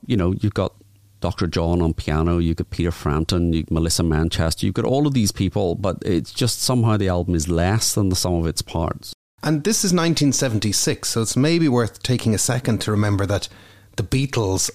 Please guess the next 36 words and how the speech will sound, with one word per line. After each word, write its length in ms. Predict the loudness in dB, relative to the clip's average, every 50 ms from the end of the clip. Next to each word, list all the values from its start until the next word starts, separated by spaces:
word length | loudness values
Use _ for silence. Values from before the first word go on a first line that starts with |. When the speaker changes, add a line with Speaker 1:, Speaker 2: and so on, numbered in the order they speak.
| -10 _ -2
Speaker 2:
all 240 | 0 0 0 0 0
had 240 | -2 -2 -4 -2
kind 160 | -2 -2 -2 0
of 60 | 0
a, 200 | 0 0 0 -2 -4
a 140 | -6 -6
contract 560 | -4 -4 -2 0 0 0 0 -2 -4 -4 -2 -2
renewal 500 | 0 2 4 4 4 4 2 2 0 0
Speaker 1:
Mm. 320 | 2 2 2 4 2 2 0
Speaker 2:
that 140 | -2 -2 -2
they 140 | -2 0
were 420 | 0 0 0 0 2 0 0 -2 -4 -8 -20 -20 -20 -20 -20 _ _ _ _ _ _ _ -12 -10 -8 -4
doing. 420 | 0 0 2 2 2 0 -2 -6 -8 -14 -20 -20 -20 -20 _ -10
And 360 | -6 -4 -2 0 0 0 -2 -4 -6 _ _ -4
it 160 | -4 -2 0
doesn't 280 | -2 0 2 2 2
really 200 | 2 2 4 2
work 260 | 2 2 2 0 0 0
out 240 | 0 0 -2 -2
for 180 | -4 -2 0 2
many 500 | 4 4 4 4 4 4 4 4 2 2
of 140 | 0 0 -2
them, 340 | -2 -2 -2 -2 -6 -8 -12
except 300 | -6 -2 -2 -2 -2 -2
for 220 | -2 -2 -2 -2 -4 -8 _ -6
Smarty 380 | -2 -2 0 0 0 0 -2
Pants 320 | 0 0 0 0 0 -2 -2
Paul, 300 | 0 0 0 2 0 0
who 200 | 2 0 0 0 -2 -8 -8
stays 600 | -4 -2 -2 0 0 0 2 2 2 2 2 2 2
with, 340 | 0 0 0 -2 -6 -12 -4
Speaker 1:
Yes. 360 | -2 0 0 0 0 -2 -2
Speaker 2:
uh, 380 | -2 0 0 2 0 0 0 -2 -2 0
E 140 | 0 2
M 120 | 2 2 0
I 380 | 0 0 0 0 0 0 0